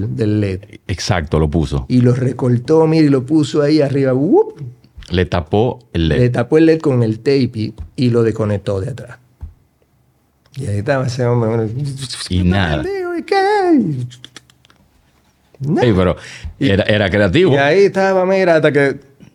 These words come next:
Speaker 1: hasta que lo miró muy bien el aparatico, eso como
Speaker 2: Analizó.
Speaker 1: Bárbaro, pero
Speaker 2: ¿Y de una vez sabía quién fue?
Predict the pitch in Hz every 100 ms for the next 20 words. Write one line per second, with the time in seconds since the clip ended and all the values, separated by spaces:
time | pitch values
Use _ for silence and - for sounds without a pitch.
0 | _ - - - 143 143 143 147 143 143
1 | 156 175 175 160 165 160 147 135 135 127
2 | 131 120 120 117 110 117 _ _ _ _
3 | _ _ _ _ _ _ _ _ _ _
4 | _ _ _ 92 90 92 90 92 80 -
5 | _ _ _ _ _ _ _ _ - _
6 | _ _ _ _ 151 117 196 247 226 220
7 | 165 165 147 156 - - - - - -
8 | _ _ - - 104 110 127 147 170 113
9 | 101 98 156